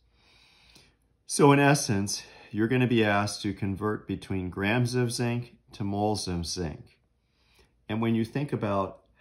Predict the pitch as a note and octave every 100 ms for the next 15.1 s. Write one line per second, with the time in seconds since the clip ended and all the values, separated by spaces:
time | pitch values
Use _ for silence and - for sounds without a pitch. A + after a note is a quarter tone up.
0 | - A2+ A#2 A2 G#2 G#2 G2 F#2 - G#2+
1 | G2+ - - G#2+ A2 G#2+ G2 E2+ E2+ E2+
2 | - G2 G2 F#2+ F2+ - F#2+ F#2+ G2 -
3 | E2+ D#2+ F#2 - _ _ - _ _ _
4 | G2+ G#2 - C#3+ - B2 A2+ G#2 G2+ G2+
5 | G#2+ G2+ G2 G2 G2 F#2 - A2 A2 A2+
6 | - F2+ E2+ G2 F2+ F#2 F2+ - - -
7 | _ _ - - - F#2+ A2 A2 B2+ A#2
8 | G#2 G2+ G2 F#2 - G#2+ G#2 G2+ - G2+
9 | F#2+ - A#2 G2+ G2 - F2 E2 - -
10 | _ _ _ _ _ _ _ _ - G2
11 | A2+ A#2 A#2 C#3 C#3+ A#2 G#2+ G2 G2 F#2+
12 | F#2+ F#2 F#2+ - _ _ - A2 B2+ A#2+
13 | A2 G#2 G#2 - G2 F#2+ G2+ G2+ - F2+
14 | F2 F#2 G2+ G#2+ G#2+ A2+ G2+ - G#2+ G#2+
15 | G#2